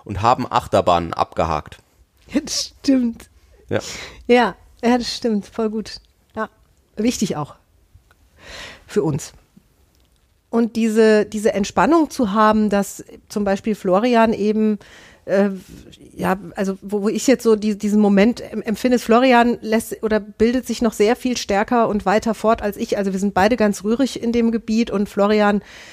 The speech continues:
Speaker 2: nimmt sich ein-, zweimal im Jahr auch eine größere Fortbildung, die für ihn ganz wichtig ist und wo ich garantiert nicht immer mitfahre. Also das ist einfach so. Wir haben ja auch noch
Speaker 1: Schon
Speaker 2: die zwei
Speaker 1: alleine aus
Speaker 2: Kinder.
Speaker 1: Interesse.
Speaker 2: Und auch,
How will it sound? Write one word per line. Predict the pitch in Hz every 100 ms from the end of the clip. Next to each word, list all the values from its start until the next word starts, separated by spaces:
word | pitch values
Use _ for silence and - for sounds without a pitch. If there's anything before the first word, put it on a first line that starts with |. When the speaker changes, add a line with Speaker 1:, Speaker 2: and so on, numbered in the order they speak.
| -
Speaker 2:
nimmt | - 214 -
sich | 226 -
ein-, | 190 208
zweimal | - 214 208 202
im | 202
Jahr | 185 202
auch | 196
eine | 202
größere | 196 202 269 226
Fortbildung, | - 226 233 226 233 240 240
die | 220 214 208
für | 196 -
ihn | 220
ganz | 226 196 180
wichtig | 214 - -
ist | 240 233 - - - -
und | 220 214
wo | 220
ich | -
garantiert | 190 247 247 262 226
nicht | 240 -
immer | 240 233 214
mitfahre. | 208 - 143 110 -
Also | 160 180
das | 180
ist | - -
einfach | 160 151 151
so. | - 160 139
Wir | 147
haben | 170 196
ja | 170
auch |
noch | 208
Speaker 1:
Schon | -
Speaker 2:
die | 208
zwei |
Speaker 1:
alleine | 135 190 110
aus |
Speaker 2:
Kinder. | 226 240 285
Speaker 1:
Interesse. | - 98 101 - 92 -
Speaker 2:
Und | 240 240
auch, | 226